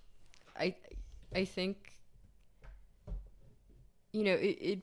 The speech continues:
draws the question, you know, something I wanna pitch to the room. W-,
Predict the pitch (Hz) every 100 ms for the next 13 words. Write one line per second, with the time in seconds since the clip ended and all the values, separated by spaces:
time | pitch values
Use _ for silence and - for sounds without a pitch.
0 | - _ - 202 185 202 202 - 202 -
1 | 196 175 170 165 - - - - - -
2 | - - - - 185 175 185 185 185 175
3 | 175 170 165 - - 180 - 190 170 165
4 | 185 208 180 175 - - - - - -
5 | _ - _ 147 151